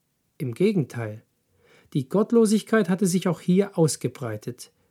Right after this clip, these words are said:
Jahrzehnte des Friedens und Wohlstands, vor allem unter dem König Usia, dessen letztes Regierungsjahr der Prophet Jesaja noch miterlebt hatte, hatten das Volk träge gemacht. Der Gottesdienst war zur Tradition verkommen,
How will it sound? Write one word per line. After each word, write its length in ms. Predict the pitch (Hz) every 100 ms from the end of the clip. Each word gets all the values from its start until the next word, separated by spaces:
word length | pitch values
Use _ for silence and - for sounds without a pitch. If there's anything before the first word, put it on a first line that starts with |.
| _ _ _
Jahrzehnte 580 | 160 - - 202 233 220
des 180 | 160 -
Friedens 640 | - 175 208 262 - -
und 280 | 165 123 117
Wohlstands, 760 | 135 202 - 254 254 - - _ _ _ _ _ _ _
vor 200 | _ 175
allem 240 | 196 277 247
unter 160 | 196
dem 140 | 190 160
König 400 | 185 190 170 -
Usia, 640 | 131 - 226 233 233 233 - _ _ -
dessen 280 | 151 160
letztes 480 | 143 202 - 190 -
Regierungsjahr 640 | 151 147 208 190 170 185 151
der 100 | 135
Prophet 380 | 147 - 170
Jesaja 440 | 160 127 139 147 135
noch 140 | 113
miterlebt 500 | 131 165 190 180 175
hatte, 320 | 180 170 170 160 _ _
hatten 500 | - 170 165 190 196
das 220 | 170 131 -
Volk 540 | - 131 131 160 - -
träge 500 | - 185 233 226 160
gemacht. 600 | 127 113 110 - - - _ _ _ _ _ _ _ _ -
Der 80 | 135
Gottesdienst 720 | 185 185 170 - 165 160 165
war 180 | 160
zur 200 | - 156
Tradition 720 | 135 - 131 131 - 196 220
verkommen, 520 | - 190 - 196 190